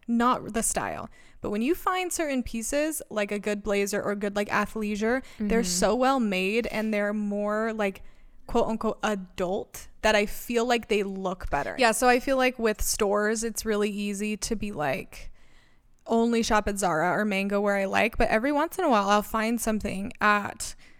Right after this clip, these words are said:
Speaker 1: a random store like that. Like, Banana Republic Factory is online, and there's stuff that's so cheap and it's cute.
Speaker 2: Hmm.
Speaker 1: So you could probably find that shirt in every color.
Speaker 2: I think, um, that's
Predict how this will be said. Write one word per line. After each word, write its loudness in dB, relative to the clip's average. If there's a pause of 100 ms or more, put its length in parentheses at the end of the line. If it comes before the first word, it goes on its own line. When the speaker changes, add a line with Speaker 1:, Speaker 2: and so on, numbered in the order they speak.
(720)
Speaker 1:
a 2
random 0
store 0
like 0
that. -2
Like, 4
Banana 4
Republic 2
Factory -2
is -2
online, -2
and 2
there's 0
stuff 0
that's 0
so 2
cheap -6
and -4
it's -4
cute. -6 (380)
Speaker 2:
Hmm. 0 (360)
Speaker 1:
So -2
you -2
could -6
probably -2
find -6
that -6
shirt -6 (380)
in -6
every -6
color. -6
Speaker 2:
I 2
think, -2
um, 4
that's 0